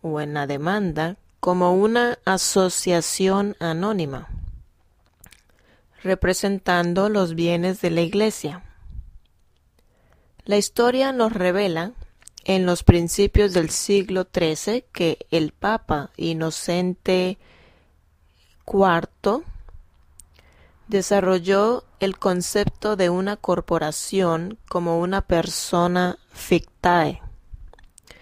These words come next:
una personae fictae, una persona ficticia o una persona artificial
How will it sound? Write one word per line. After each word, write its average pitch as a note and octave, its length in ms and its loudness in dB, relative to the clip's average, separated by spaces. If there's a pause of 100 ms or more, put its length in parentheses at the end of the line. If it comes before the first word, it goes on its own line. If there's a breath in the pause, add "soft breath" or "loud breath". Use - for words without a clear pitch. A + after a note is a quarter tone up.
(260 loud breath)
una F3+ 280 0
personae G3+ 1300 0 (160)
fictae, D3+ 800 -4 (1000 loud breath)
una F#3 220 0
persona E3+ 540 0
ficticia D#3+ 1000 -4 (760 soft breath)
o G3 160 4
una G#3 300 4
persona G3 680 -2
artificial E3+ 1160 -2